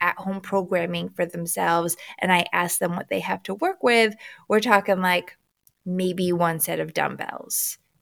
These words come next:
maybe a workout mat. And the must-haves, they're pretty simple. You don't need a lot,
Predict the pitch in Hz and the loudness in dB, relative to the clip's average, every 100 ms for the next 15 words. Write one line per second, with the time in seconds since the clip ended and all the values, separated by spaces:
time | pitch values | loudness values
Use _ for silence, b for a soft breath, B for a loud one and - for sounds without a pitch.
0 | - 185 190 175 170 170 160 170 - - | -6 -2 0 0 2 4 4 2 0 -2
1 | 87 - 71 50 - B B B - 196 | -2 -2 -4 -4 -8 B B B -4 0
2 | 196 190 190 190 _ _ _ _ _ _ | 2 2 0 -6 _ _ _ _ _ _
3 | _ _ - 214 220 262 415 - - 233 | _ _ -6 0 4 4 2 -2 -4 -2
4 | 240 269 - - 254 262 - - - - | 0 0 0 6 6 6 -6 -8 -4 -2
5 | - 233 233 185 165 185 202 269 370 - | 2 4 4 0 -2 -2 2 2 2 -4
6 | 403 427 262 190 175 202 277 | -2 0 0 0 4 4 2